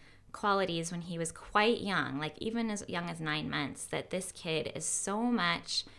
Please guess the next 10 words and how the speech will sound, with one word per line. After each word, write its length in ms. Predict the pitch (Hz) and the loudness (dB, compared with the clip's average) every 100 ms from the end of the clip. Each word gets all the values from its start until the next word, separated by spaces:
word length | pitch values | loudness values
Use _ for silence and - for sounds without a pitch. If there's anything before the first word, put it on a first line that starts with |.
| - - - - | -20 -20 -20 0
very 160 | 185 233 | 2 4
familiar 400 | 233 214 190 185 | 2 0 0 -2
to 180 | - 185 | -2 -4
me 140 | 170 | 0
like 200 | 156 - | 0 0
my 240 | 165 156 - | -2 -4 -4
dad 260 | - 143 143 | -2 0 0
and 100 | 143 | -2
my 140 | 143 | -4
brother. 500 | 139 135 143 - - | -4 -2 -2 -4 -8